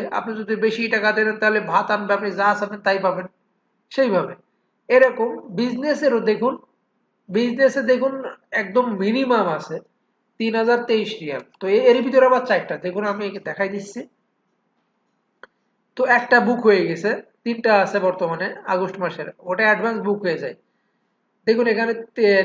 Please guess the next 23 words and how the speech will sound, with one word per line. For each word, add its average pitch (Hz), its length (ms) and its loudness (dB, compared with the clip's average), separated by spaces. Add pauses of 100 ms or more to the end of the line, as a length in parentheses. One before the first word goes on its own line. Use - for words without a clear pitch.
তিন 214 140 0
হাজার 233 260 4 (120)
তেইশ 233 300 2
রিয়ালে 226 260 2
যেটা 214 340 2
আছে, 180 260 2 (560)
আর 156 260 0
যেটা 202 240 2
বত্রিশশো 226 560 -2
তেইশ 233 380 0
রিয়াল, 208 260 2 (720)
এইটাও 233 340 6
আপনার 262 360 4
দুই 240 180 0
পিস 233 200 -4 (180)
নিতে 214 240 -2
পারবেন 190 360 0
বত্রিশ 226 440 0
কেজি 208 220 -2
ওজন-, 185 440 0
ওজনের, 175 380 -4
অর্থাৎ 175 360 0 (680)
চৌষট্টি 247 540 2